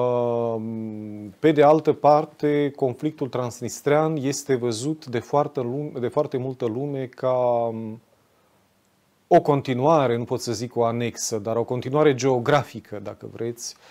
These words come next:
a, ă, războiului din Ucraina și a conflictelor din, din Caucaz. În al doilea rând, pentru că asta a fost, ă,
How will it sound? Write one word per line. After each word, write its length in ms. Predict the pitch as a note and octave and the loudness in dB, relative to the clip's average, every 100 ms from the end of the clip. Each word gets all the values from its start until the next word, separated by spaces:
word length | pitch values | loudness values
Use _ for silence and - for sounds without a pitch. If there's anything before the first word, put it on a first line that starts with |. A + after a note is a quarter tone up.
| - - - | -20 -20 -10
a, 260 | A2+ A2+ | -4 -2
ă, 640 | A#2 A#2 - G#2+ G#2+ G#2+ A2 | -4 -8 -10 -8 -6 -6 -6
războiului 760 | G#2+ G2 G2 A2 A2 G#2 G#2 G#2 | -8 -10 -8 -6 -4 -4 -6 -6
din 160 | G#2 | -8
Ucraina 500 | A2 G2+ G#2 A2 A#2+ | -8 -8 -8 -8 -6
și 160 | A2 - | -6 -4
a 80 | A2+ | -4
conflictelor 680 | A2+ G2 A2+ - G#2+ G#2 | -6 -10 -10 -8 -6 -6
din, 340 | G2+ G2+ G2+ G#2 A#2 B2 - | -8 -12 -10 -12 -16 -20 -20
din 380 | A2 G#2+ G#2+ G#2+ G#2+ | -12 -12 -12 -14 -16
Caucaz. 540 | - G#2+ - - - - _ _ _ _ _ _ _ _ _ _ _ _ - - - - - - _ _ _ _ - C#3 C3+ C3+ C3 C3 B2+ B2+ B2 A#2+ A#2+ - | -12 -10 -10 -14 -16 -20 _ _ _ _ _ _ _ _ _ _ _ _ -20 -20 -20 -20 -20 -20 _ _ _ _ 2 4 6 4 2 0 -2 -6 -6 -4 -6 -2
În 180 | C#3 | 0
al 180 | C3+ B2+ A#2 | 2 2 6
doilea 420 | E3 C4 G3 C#3+ | 6 6 6 4
rând, 420 | A#2+ A#2 E3 F#3+ | 4 0 -2 -4
pentru 280 | - B2+ A#2 | -4 -2 -4
că 100 | B2+ | -4
asta 240 | B2 - | -4 0
a 80 | A#2 | -2
fost, 440 | - A#2+ - - | -2 -6 -6 -4
ă, 360 | A#2 A2 G#2+ G#2 | -2 -2 -2 -6